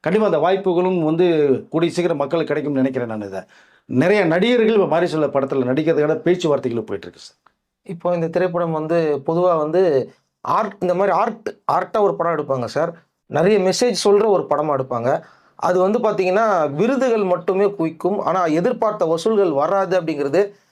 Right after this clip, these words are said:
Speaker 2: தயாரிப்பாளருடைய மனநிலையா இருந்தது. ஆனா இந்த திரைப்படம் நல்ல விஷயங்களை பேசி நல்ல வசூலையும் கொடுத்துருக்குல்ல. இந்த இடத்துல அவரு சொல்றாருல, "நான் பல பேரை கஷ்டப்பட்டு கன்வின்ஸ் பண்ணியிருக்கேன், பல வ-, நடிகர்களை கன்வின்ஸ் பண்ணியிருக்கேன்."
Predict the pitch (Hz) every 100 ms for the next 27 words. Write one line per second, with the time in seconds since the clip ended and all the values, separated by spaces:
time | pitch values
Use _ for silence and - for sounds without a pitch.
0 | _ - 185 220 233 220 196 175 165 147
1 | 165 175 156 147 131 117 113 110 _ _
2 | - 165 220 202 156 165 170 185 175 151
3 | 160 165 - 135 196 220 208 180 165 143
4 | 143 151 151 151 170 170 _ _ - 156
5 | 220 156 175 247 247 240 196 170 165 139
6 | 127 135 120 165 170 190 214 202 165 147
7 | 131 123 _ _ - - 196 175 170 160
8 | 151 170 175 190 175 - 175 165 170 170
9 | 156 143 135 139 151 170 165 135 135 120
10 | 123 123 113 _ _ _ _ _ _ -
11 | 147 165 160 151 180 240 226 202 214 180
12 | 185 170 156 139 120 127 123